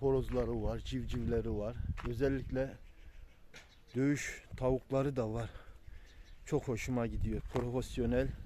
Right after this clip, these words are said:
Hint tavu-, Hint horozları var. Ringlerde de dövüştürüyor. Köpeği var. Böyle işte işten geldikçe bahçesinde uğraşıyor.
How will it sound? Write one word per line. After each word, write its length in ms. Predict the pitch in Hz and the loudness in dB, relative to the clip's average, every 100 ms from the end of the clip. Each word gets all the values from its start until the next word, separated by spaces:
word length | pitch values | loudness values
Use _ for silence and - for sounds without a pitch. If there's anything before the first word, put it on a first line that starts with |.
| - - - - - - - - | -8 -2 0 0 -4 -10 -14 -2
Hint 220 | 160 131 | 0 0
tavu-, 240 | - 123 113 - - - | -2 -2 -4 -6 -6 -2
Hint 200 | 165 156 - - | 0 0 -4 -8
horozları 600 | 123 127 110 110 113 113 | -2 0 0 -2 -2 -2
var. 140 | 113 104 - - - - - - - - - | -4 -6 -8 -6 -4 -4 -4 -10 -12 -10 -6
Ringlerde 520 | 127 127 135 131 156 | -4 2 4 6 6
de 180 | 160 135 | 6 6
dövüştürüyor. 680 | 135 131 - 139 131 123 101 - - - - - 440 370 - 440 - - - - - - - - - | 4 4 2 2 4 2 2 -2 -4 -10 -16 -16 -16 -16 -16 -16 -16 -18 -18 -18 -12 -6 -2 0 0
Köpeği 560 | - 143 143 139 123 98 | 0 0 4 6 6 2
var. 180 | 98 - - 640 - 622 466 698 - 508 - - - - - | -2 -2 -2 -4 -2 -4 -4 -6 -6 -4 -6 -8 -14 -12 2
Böyle 360 | 170 135 131 - - - | 6 6 4 2 -8 -8
işte 340 | - - 123 - - - | -6 -2 -2 -2 -4 -2
işten 320 | - - 156 | -4 2 4
geldikçe 680 | 131 123 147 120 117 - 120 131 - - - - - - - - - | 6 6 6 4 -2 -2 -2 -2 -4 -4 -4 -8 -6 -6 -8 -10 0
bahçesinde 840 | 135 127 - 131 107 113 98 92 101 101 - - - - - - - - | 4 4 2 -2 -2 -2 -4 -4 -6 -8 -14 -18 -18 -20 -20 -20 -20 -4
uğraşıyor. 640 | 139 135 117 104 123 107 | 0 2 2 0 -2 -2